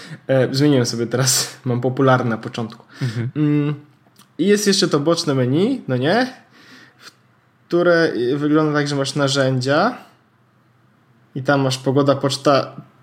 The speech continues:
Speaker 1: Jak kliknę pocztę, to się robi? Aha, to się otwiera WebView po prostu.
Speaker 2: Mhm.
Speaker 1: Mm,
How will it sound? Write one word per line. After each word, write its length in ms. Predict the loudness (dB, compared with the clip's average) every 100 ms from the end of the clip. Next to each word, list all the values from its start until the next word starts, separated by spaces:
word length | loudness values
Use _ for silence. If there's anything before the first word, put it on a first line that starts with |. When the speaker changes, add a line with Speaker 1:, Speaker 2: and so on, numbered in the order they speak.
| _
Speaker 1:
Jak 140 | -6 -6
kliknę 260 | -6 -6
pocztę, 240 | -4 -6 -8
to 100 | -4
się 160 | -2 0
robi? 260 | 0 -2
Aha, 200 | -4 -4
to 100 | -4
się 100 | -4
otwiera 340 | -2 2 2 4
WebView 440 | 2 0 -2 -6
po 160 | -6 -10
prostu. 300 | -8 -10 -12 -20 _ -8 0
Speaker 2:
Mhm. 420 | 0 2 0 -2 -2
Speaker 1:
Mm, 580 | 0 2 2 2 0